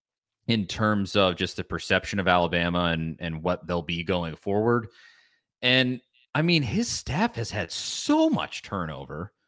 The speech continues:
It, it's always been bad because when you're that good, people are gonna wanna hire your guys. But it,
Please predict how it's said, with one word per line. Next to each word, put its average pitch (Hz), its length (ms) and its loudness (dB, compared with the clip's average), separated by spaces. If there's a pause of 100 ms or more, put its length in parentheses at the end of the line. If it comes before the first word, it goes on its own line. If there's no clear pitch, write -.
(420)
It, 151 160 0
it's 254 200 8
always 233 280 10
been 202 160 4
bad 196 280 4
because 147 300 2
when 143 140 2
you're 131 120 4
that 104 300 2
good, 113 220 -2
people 117 240 -4
are 113 80 0
gonna 104 160 -4
wanna 92 220 -4
hire 85 300 -4
your 80 160 -6
guys. 71 540 -6 (760)
But 139 240 4
it, 151 180 2